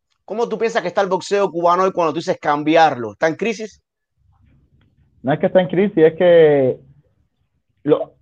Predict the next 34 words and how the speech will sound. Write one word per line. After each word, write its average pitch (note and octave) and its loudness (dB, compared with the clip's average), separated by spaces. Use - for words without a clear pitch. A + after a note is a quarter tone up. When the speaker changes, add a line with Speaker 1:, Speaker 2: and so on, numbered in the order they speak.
Speaker 2:
lo, D#3+ 2
los E3 2
que F3 2
estaban F3 2
ya C#3+ 2
van E3 0
ya F3+ 4
en F3 -2
bajada, D3 0
¿me C3+ -8
entiendes? D3 -12
Ya C3+ -4
tienen D3 -10
treinta C3+ -10
y C3 -10
siete, D#3 -4
treinta C3+ -8
y C#3 -6
ocho, D#3+ -4
treinta C3 -10
y C#3 -12
nueve, D3+ -8
cuarenta. C3 -8
Te B2 -4
hablo D#3+ 4
de D3+ 4
Luis C#3+ -2
Ortiz, D3+ -2
de D#3 4
Gamboa, C#3+ 2
de C#3+ 2
Riondeado, C#3+ 0
de C3+ 2
Lara. D#3 0